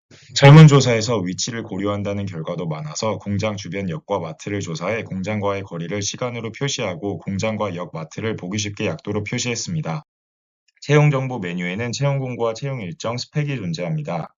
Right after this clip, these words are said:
채용 공고는 크게 현재 지원이 가능한 현재 탭과 시간이 지났지만 확인이 가능한 과거 탭이 있습니다.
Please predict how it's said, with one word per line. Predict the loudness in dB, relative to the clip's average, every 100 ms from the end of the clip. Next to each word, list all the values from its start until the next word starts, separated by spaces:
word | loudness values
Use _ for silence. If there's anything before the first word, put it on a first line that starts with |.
| _ _ _ _ _
채용 | 2 6 6
공고는 | 4 0 -2
크게 | -4 -6 -4
현재 | -2 -2 -4
지원이 | -4 -4 -4
가능한 | -4 -6 -4 -2 -2
현재 | -2 -4
탭과 | -6 -8 -4 -2
시간이 | -4 -6 -6 -6
지났지만 | -6 -6 -6 -4 -2 0
확인이 | -2 -2 -4
가능한 | -4 -2 -2 -4
과거 | -4 -4 -2
탭이 | -4 -4
있습니다. | -4 -2 -2 -2 -6